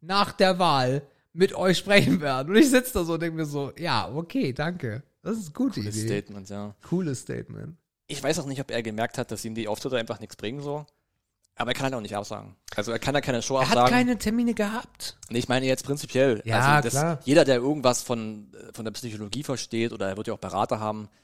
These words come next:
Speaker 2: die werden alle gemerkt haben, dass das eine scheiß Idee war.
Speaker 1: Ja.
Speaker 2: So, aber er kann ja in kein Format nicht gehen, was von einem großen Sender ist, wo die anderen beiden waren. Er kann sich ja nicht enthalten. Er hat's ja bestimmt schon versucht hier und da, aber
Speaker 1: Die
Speaker 2: kommt
Speaker 1: hätten
Speaker 2: aus
Speaker 1: das mit Rezo machen sollen.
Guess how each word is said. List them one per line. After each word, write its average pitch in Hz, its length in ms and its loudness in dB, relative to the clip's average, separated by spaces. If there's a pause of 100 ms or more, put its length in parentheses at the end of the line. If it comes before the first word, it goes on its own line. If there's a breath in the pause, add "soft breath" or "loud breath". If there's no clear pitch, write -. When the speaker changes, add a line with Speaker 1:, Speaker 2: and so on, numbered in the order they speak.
(160)
Speaker 2:
die 104 60 -8
werden 113 100 -2
alle 120 180 -2
gemerkt 117 260 0
haben, 113 100 -6
dass 110 120 -4
das - 120 -10
eine 104 60 -10
scheiß 101 220 -4
Idee 95 200 -8
war. 95 160 -12 (160)
Speaker 1:
Ja. 98 280 -8
Speaker 2:
So, 95 200 -8
aber 113 180 -6
er 120 80 -8
kann 139 180 -8
ja 139 80 -4
in 127 140 -10
kein 131 200 -4
Format 123 340 -6
nicht 143 260 -12
gehen, 123 380 -4
was 113 140 -4
von 117 140 -8
einem 113 100 -10
großen 120 300 -6
Sender 117 260 -2
ist, 107 140 -8
wo 117 60 -6
die 113 60 -4
anderen 117 180 -6
beiden 107 220 -6
waren. 107 340 -2
Er - 80 -18
kann 120 160 -10
sich 110 100 -14
ja 113 100 -8
nicht 110 120 -12
enthalten. 120 440 -4 (600 soft breath)
Er 117 100 0
hat's 143 120 0
ja - 40 2
bestimmt 175 240 -2
schon 147 120 -4
versucht 147 360 -2
hier 110 140 -4
und 101 120 -8
da, 95 60 -4
aber 101 160 -2
Speaker 1:
Die 170 60 6
Speaker 2:
kommt 175 120 8
Speaker 1:
hätten 262 120 2
Speaker 2:
aus 254 160 4
Speaker 1:
das - 40 -2
mit 247 140 2
Rezo 285 300 4
machen 220 280 0
sollen. 113 380 -2